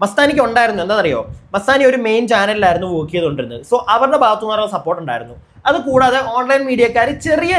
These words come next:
രീതിയിൽ, ചെറിയ രീതിയിൽ ഉണ്ടായിരുന്നു. അല്ലാതെ ഒരു പി ആർ ടീം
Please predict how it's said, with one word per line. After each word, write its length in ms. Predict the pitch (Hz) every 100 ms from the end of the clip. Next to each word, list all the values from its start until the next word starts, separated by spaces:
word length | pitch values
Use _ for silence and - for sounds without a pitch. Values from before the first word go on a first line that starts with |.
| 294
രീതിയിൽ, 320 | 214 180 135 151 - _ _ -
ചെറിയ 240 | 226 226 262
രീതിയിൽ 300 | 262 220 214 190
ഉണ്ടായിരുന്നു. 280 | 170 170 175
അല്ലാതെ 160 | 190 196
ഒരു 60 | 196
പി 120 | 180 190
ആർ 160 | 208 208 208
ടീം 280 | 185 180 220